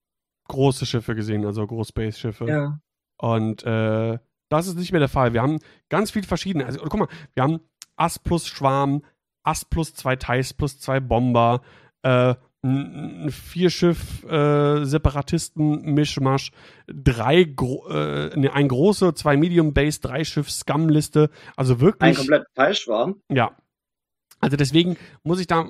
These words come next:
Speaker 1: noch mal ein bisschen so, wa-, was, wa-, was ja, ähm, äh, Matze so ein bisschen, was seine Kritik am Spiel momentan war. Also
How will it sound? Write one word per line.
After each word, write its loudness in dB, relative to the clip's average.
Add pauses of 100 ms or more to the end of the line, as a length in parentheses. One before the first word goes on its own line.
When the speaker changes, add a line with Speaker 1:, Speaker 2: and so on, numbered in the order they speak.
(400)
Speaker 1:
noch -6
mal 2
ein 2
bisschen -2
so, 2
wa-, 2
was, -2
wa-, 0
was -2
ja, 0
ähm, -2 (720)
äh, -2
Matze -2
so 2
ein 2
bisschen, 0 (540)
was -4
seine 2
Kritik -4
am -4
Spiel -2
momentan 0
war. 2 (420)
Also -2